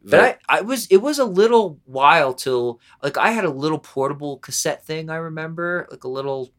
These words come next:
Speaker 1: you know, um, uh, not even a boom box, a tiny little box you put a cassette in. You could play, like, mono out of the thing, probably.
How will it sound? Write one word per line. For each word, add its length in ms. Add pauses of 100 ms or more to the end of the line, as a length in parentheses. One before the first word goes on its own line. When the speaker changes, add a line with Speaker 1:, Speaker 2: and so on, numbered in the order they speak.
Speaker 1:
you 100
know, 360 (100)
um, 480 (500)
uh, 140
not 180
even 160
a 40
boom 280
box, 320
a 60
tiny 400
little 160
box 420
you 100
put 120
a 60
cassette 360
in. 220 (340)
You 80
could 160
play, 340
like, 140
mono 480
out 160
of 60
the 80
thing, 200
probably. 240